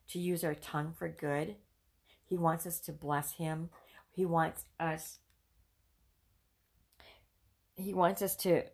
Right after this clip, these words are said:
not set the world on fire. We, he just, he wants us to have fire for him, the spark for him, not to hurt other people.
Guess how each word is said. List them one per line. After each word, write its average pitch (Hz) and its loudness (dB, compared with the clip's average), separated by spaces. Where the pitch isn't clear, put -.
not 165 4
set - -4
the 170 2
world 160 0
on 151 0
fire. 156 -2
We, 170 2
he 165 -4
just, 175 0
he 180 0
wants 151 0
us 147 -4
to 151 0
have 175 -2
fire 156 4
for 160 -6
him, 208 -2
the 151 -6
spark - -2
for 170 -6
him, 175 -4
not 165 0
to 180 -6
hurt 165 -2
other 151 -4
people. 147 -8